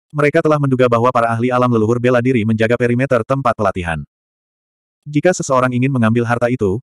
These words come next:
mereka harus mendapatkan izin terlebih dahulu. "Hehe, tempat ini ditemukan oleh leluhur bela diri kita. Tentu saja, kita siap." Wu Xiong tersenyum acuh tak acuh. "Huff, kulihat para ahlimu menjaga tempat ini. Saat persidangan keluar, semua orang akan digeledah."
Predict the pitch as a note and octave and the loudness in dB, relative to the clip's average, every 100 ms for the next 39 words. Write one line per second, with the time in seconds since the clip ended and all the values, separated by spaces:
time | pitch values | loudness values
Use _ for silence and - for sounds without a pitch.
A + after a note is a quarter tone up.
0 | _ - C3 C#3+ C3+ B2 A#2+ G#2+ A#2 A2+ | _ -4 0 0 0 -2 -2 0 0 -2
1 | A#2+ B2 C#3+ C3+ C#3 B2+ A2 F#2+ F#2 F2 | -2 -2 -4 -2 0 0 -2 -2 -2 -4
2 | D2+ - _ _ _ _ _ _ _ - | -6 -12 _ _ _ _ _ _ _ -6
3 | C#3+ A#2 G#2+ F3+ - _ E3+ D#3 F3 E3 | -4 -2 -2 -4 -8 _ -2 0 0 0
4 | D#3+ C#3 B2 C3 C3+ A#2+ A2 A2+ A#2+ A#2+ | 0 0 0 0 0 0 0 2 0 0
5 | B2+ A#2+ G2 A#2 G#2+ G2 D#2+ - _ _ | 0 0 0 -2 -2 -4 -4 -6 _ _
6 | D#3 D3+ D3+ B2+ A2 G#2+ D#3 _ - E3+ | -4 -2 0 -2 0 -2 -4 _ -2 0
7 | D#3+ B2 F#2 - _ _ D#3 D3+ D#3 D3+ | 0 -2 -4 -6 _ _ -2 0 0 0
8 | D3 C#3 C3 C3 B2 D3+ D3+ C#3+ B2 - | 0 -2 -2 -2 -2 -2 -2 -2 -2 -4
9 | E2 - _ _ _ _ _ _ D#3+ D#3 | -6 -8 _ _ _ _ _ _ -2 -2
10 | - _ _ - D#3 D#3+ E3+ D#3 C#3+ B2+ | -6 _ _ 0 2 2 2 0 0 0
11 | B2+ C3+ B2+ A#2+ A#2+ B2 A2+ A#2+ B2 A2 | 0 0 0 0 0 0 0 -2 -2 -2
12 | F#2 D2+ - _ _ - C#3 D#3+ D3+ D3 | -4 -6 -12 _ _ -6 -4 -2 -4 0
13 | B2 A#2+ B2 B2+ A2+ G#2+ C#3 _ - C#3 | 0 2 2 2 2 0 -6 _ -6 0
14 | C#3 C3+ B2 A#2+ A#2+ G#2+ G2+ F2+ D#2+ | 0 0 0 -2 -2 -2 -2 -2 -4